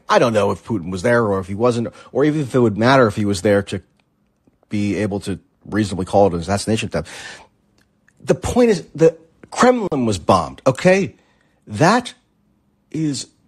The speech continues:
lunacy. That's just not something that would have ever been even contemplated as a remotely tolerable scenario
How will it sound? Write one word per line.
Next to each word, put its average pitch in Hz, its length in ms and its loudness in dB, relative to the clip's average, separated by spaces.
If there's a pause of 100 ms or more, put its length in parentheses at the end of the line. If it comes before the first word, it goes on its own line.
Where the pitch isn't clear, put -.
(120)
lunacy. 143 560 2 (280)
That's - 200 -4
just - 240 0
not 170 320 4
something 170 460 2
that 135 180 4
would 151 160 4
have 123 140 0 (100)
ever 160 480 4 (1700)
been 135 640 2 (300)
even 214 280 -2
contemplated 113 1080 -2 (1200)
as 160 180 4
a 170 140 6
remotely 139 920 4 (1500)
tolerable 127 560 4
scenario 95 640 -2